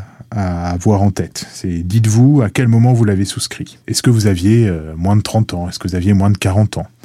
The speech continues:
Est-ce que vous êtes sur une assurance où le montant de l'assurance est le même tout au long de, du prêt ? Auquel cas, là, ça peut être, vous êtes sur un capital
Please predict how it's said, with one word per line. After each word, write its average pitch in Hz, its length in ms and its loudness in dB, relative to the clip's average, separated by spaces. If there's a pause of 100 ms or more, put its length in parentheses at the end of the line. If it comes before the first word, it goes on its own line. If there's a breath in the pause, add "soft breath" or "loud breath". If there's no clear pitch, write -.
(380 loud breath)
Est-ce 107 180 0
que 139 120 4
vous 110 320 2
êtes 117 300 0
sur 101 280 -2
une 98 100 4
assurance 104 640 0 (260 loud breath)
où 127 280 4 (220 loud breath)
le 92 720 0
montant 131 460 2
de 101 100 2
l'assurance 98 720 0 (400 soft breath)
est 113 80 2
le 104 160 4
même 123 400 4 (260)
tout 131 240 2
au 120 60 4
long 113 260 4 (240)
de, 95 640 2
du 101 300 0
prêt ? - 240 -6 (500 soft breath)
Auquel 90 220 -10
cas, 131 200 0
là, 120 300 2
ça 131 160 -6
peut 101 240 -2
être, 110 260 -2
vous 98 120 0
êtes 95 100 -2
sur 95 160 -2
un 92 60 0
capital 98 600 0